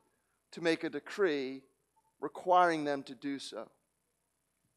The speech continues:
And so don't miss what's happening, the miracle that's taking place in this mundane detail.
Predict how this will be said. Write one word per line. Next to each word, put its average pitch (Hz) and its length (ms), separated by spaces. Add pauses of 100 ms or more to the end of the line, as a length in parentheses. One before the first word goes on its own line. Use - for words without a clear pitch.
(680)
And - 80
so - 80
don't 208 180
miss 214 360
what's 175 140
happening, 190 640 (400)
the 175 80
miracle 208 440
that's 185 120
taking 202 280
place 220 360
in 196 60
this 180 160
mundane 190 560
detail. 175 600